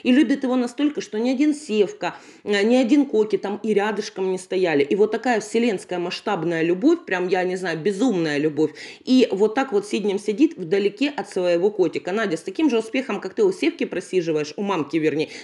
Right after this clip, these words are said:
ты могла и дома в обнимку с котиком просиживать. Но нет, сидит здесь. Второй момент, ребята, вот как она приехала и напялила вот эти леопардовые штаны, а, вот так она в них и продолжает сидеть.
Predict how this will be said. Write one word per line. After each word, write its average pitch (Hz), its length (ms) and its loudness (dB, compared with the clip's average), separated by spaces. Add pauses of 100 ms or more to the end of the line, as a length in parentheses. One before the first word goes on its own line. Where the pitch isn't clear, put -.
ты 349 120 6
могла 269 320 2
и - 160 -4
дома 254 320 2
в 190 80 -2
обнимку 220 400 -2
с 220 60 -10
котиком 160 460 0
просиживать. 143 640 -4 (220)
Но 226 140 4
нет, 208 280 2
сидит 170 300 -2
здесь. 147 360 -2 (640)
Второй 214 340 2
момент, 233 360 2
ребята, 196 320 -2
вот 175 100 -6
как 208 160 -8
она 208 160 -4
приехала 226 460 0
и 202 160 0
напялила 202 480 0
вот 170 160 -2
эти 185 160 0
леопардовые 175 640 0
штаны, 185 440 -4 (500)
а, 165 260 0
вот 208 180 4
так 311 180 0
она 240 140 2
в 233 60 2
них 277 200 4
и 240 40 0
продолжает 196 560 -2
сидеть. 190 360 -2